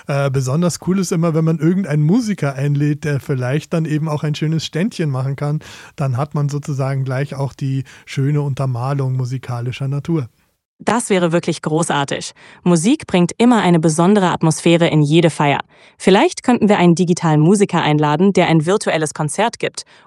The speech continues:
Speaker 2: Oder vielleicht sogar eine K I, die Musik generiert, passend zum Anlass. Eine perfekte musikalische Untermalung für den digitalen Champagner und die Pralinen. Was für eine Art Musik stellst du dir vor?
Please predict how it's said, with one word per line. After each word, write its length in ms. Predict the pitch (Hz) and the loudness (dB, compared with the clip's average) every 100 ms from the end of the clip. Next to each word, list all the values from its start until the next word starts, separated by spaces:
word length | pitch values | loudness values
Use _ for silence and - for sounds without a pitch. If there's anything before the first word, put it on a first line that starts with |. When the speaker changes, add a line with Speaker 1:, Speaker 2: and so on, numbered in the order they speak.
| - | 0
Speaker 2:
Oder 300 | 175 190 330 | 2 4 2
vielleicht 380 | - 220 254 - | 0 2 2 0
sogar 180 | 233 214 | 0 2
eine 160 | 180 170 | 0 0
K 160 | 160 | -2
I, 220 | 170 240 | -2 0
die 100 | 196 | 2
Musik 340 | 170 156 220 302 | 2 4 2 2
generiert, 520 | 170 156 156 208 - | 2 2 2 0 -2
passend 340 | - 180 170 | -6 -2 -2
zum 140 | - 160 | -2 0
Anlass. 420 | 220 180 - - - _ _ | 0 0 -2 -10 -16 _ _
Eine 220 | 196 208 | 2 2
perfekte 480 | 208 208 - 330 285 | 4 2 2 0 4
musikalische 640 | 233 175 - 170 175 - 156 | 4 4 2 2 2 2 0
Untermalung 580 | 156 151 156 170 170 | 2 2 4 4 4
für 140 | 165 160 | 2 2
den 160 | 156 | 2
digitalen 400 | 151 151 - 151 | 2 0 0 0
Champagner 560 | 147 147 - 214 220 185 | 0 0 2 2 4 2
und 120 | 165 | -2
die 60 | 160 | -6
Pralinen. 460 | - 147 151 - - _ _ _ | -6 -4 -6 -8 -16 _ _ _
Was 260 | 165 233 - | -2 0 0
für 80 | 302 | 0
eine 220 | 240 233 | 2 2
Art 160 | 202 196 | 0 0
Musik 320 | 185 196 - | 0 0 0
stellst 280 | 202 190 - | -2 0 0
du 60 | |
dir 140 | 185 180 | 0 0
vor? 260 | 269 - | 0 -2